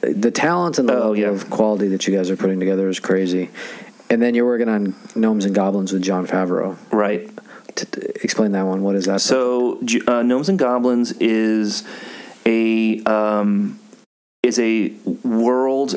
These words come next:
Speaker 2: and a set of characters that John created and wanted to build as a V R experience. Um, and then w-, he went to this, uh, this studio called Weaver, and Weaver's famous for doing the,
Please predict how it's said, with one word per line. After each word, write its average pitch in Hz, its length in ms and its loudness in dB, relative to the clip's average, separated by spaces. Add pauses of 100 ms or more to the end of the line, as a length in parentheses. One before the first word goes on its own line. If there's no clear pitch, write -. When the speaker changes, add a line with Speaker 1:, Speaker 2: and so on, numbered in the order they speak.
Speaker 2:
and 110 280 2
a 104 80 0
set 113 260 0
of 107 180 0
characters 110 680 0
that - 320 -2
John 107 640 0 (100)
created 101 800 0 (320)
and 104 140 4
wanted 110 300 2
to 113 100 0
build 107 640 0 (180)
as 101 260 0
a 95 280 2
V 104 340 -2
R 98 200 0
experience. - 720 -4
Um, 101 400 2
and 107 120 2
then 104 340 0 (760)
w-, 107 220 -2
he 120 640 0
went 113 320 0
to 107 500 2
this, - 460 -2
uh, 95 460 2
this 101 120 0
studio 107 380 2
called 95 320 -2
Weaver, 120 520 0
and 104 200 2
Weaver's 127 320 2
famous 110 320 2
for 110 140 0
doing 104 460 2 (100)
the, 98 480 0